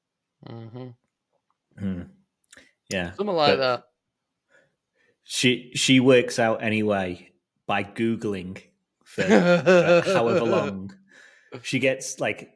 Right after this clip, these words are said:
Speaker 2: two words to Google, which is, is, what is it, Red Lady?
Speaker 1: Yeah.
Speaker 2: Yeah.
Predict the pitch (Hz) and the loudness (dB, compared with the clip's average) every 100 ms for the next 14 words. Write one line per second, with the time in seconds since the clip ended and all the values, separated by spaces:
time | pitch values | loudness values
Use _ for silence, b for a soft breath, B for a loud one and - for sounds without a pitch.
0 | _ _ _ - 147 139 123 117 117 117 | _ _ _ -4 0 2 2 2 0 -4
1 | - 107 110 113 110 101 104 - 101 98 | -8 -4 -2 -2 -2 -4 -6 -8 -8 -8
2 | - - _ _ 120 92 98 _ 107 110 | -10 -14 _ _ -16 -16 -18 _ -8 -8
3 | 104 98 98 107 107 110 113 117 117 - | -8 -10 -8 -8 -4 -4 -4 -6 -10 -12
4 | - _ _ - 139 160 175 160 123 _ | -20 _ _ -20 -4 0 0 0 -4 _
5 | _ _ _ _ _ 107 101 98 | _ _ _ _ _ -10 -10 -10